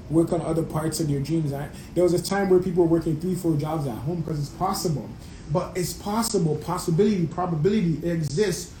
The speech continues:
for us to work on the things that we know we need to work on. But yes, you commit yourself to somebody else if you don't commit yourself to yourself, right? You owe it to yourself. It's either you're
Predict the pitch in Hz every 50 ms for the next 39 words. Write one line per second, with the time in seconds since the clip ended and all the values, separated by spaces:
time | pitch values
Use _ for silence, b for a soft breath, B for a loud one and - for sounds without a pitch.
0 | B B - - 190 196 196 - 190 175 180 185 185 185 185 175 165 - 185 185
1 | 185 165 170 160 - - 170 160 170 175 165 165 160 165 170 165 - 160 156 180
2 | 202 214 - 165 139 127 120 117 - - - - - - - - - - - -
3 | - - - - 160 - 190 220 214 175 131 - - - - - - - - -
4 | 165 175 - - 165 160 160 185 202 208 202 185 185 170 165 160 - - 170 175
5 | 175 185 180 180 - - - - - - - - - - - - - - - -
6 | - - 180 175 - 190 190 185 175 180 180 180 156 180 160 175 175 175 165 -
7 | - 165 170 175 170 165 147 143 - 170 170 165 - - 165 151 147 - 175 175
8 | 165 147 131 139 147 156 160 160 165 190 185 180 180 180 175 170 - 180 170 160
9 | 143 147 - 175 170 156 135 127 143 139 160 196 196 214 196 180 185 175 170 156
10 | -